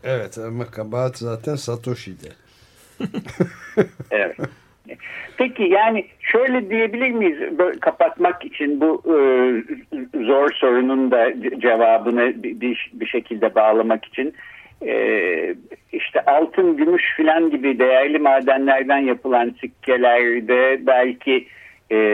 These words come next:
Speaker 2: bu madenlerin kendi nitelikleri dolayısıyla da bir değer atfetme söz konusu olabiliyordu ama bugün, e, işte Amerika'daki Merkez Bankası dolarları bastığı zaman aslında, e,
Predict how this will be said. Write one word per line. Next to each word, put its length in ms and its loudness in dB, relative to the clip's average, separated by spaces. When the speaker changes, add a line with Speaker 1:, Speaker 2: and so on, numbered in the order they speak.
Speaker 2:
bu 100 2
madenlerin 880 2
kendi 520 0
nitelikleri 840 0
dolayısıyla 760 2
da 220 2
bir 240 -2
değer 500 2
atfetme 500 -4
söz 280 -6
konusu 340 -6
olabiliyordu 680 -2
ama 240 2
bugün, 400 0
e, 760 -4
işte 520 0
Amerika'daki 640 0
Merkez 440 0
Bankası 460 -2
dolarları 560 2
bastığı 440 2
zaman 440 0
aslında, 640 0
e, 100 -2